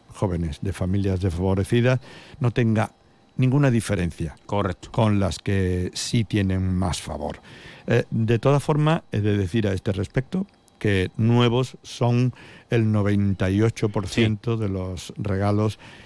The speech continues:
Speaker 1: que depositan en Onda Algeciras Televisión, y es un mínimo, una mínima, casi insignificante parte,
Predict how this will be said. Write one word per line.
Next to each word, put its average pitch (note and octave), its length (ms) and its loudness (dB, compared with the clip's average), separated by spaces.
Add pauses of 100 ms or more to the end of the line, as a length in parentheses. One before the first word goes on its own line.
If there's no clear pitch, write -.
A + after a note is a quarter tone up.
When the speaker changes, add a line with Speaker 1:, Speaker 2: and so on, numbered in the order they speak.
(140)
Speaker 1:
que A2 200 2
depositan G#2 560 0
en F2+ 120 0
Onda F2 200 0
Algeciras D#2+ 420 -4
Televisión, F2+ 640 0 (340)
y G#2 120 0
es G2 140 0
un A#2 400 4
mínimo, D3+ 380 2
una G2+ 180 -4
mínima, G#2+ 480 0 (160)
casi C3+ 280 0
insignificante G#2 840 -2
parte, A#2 480 0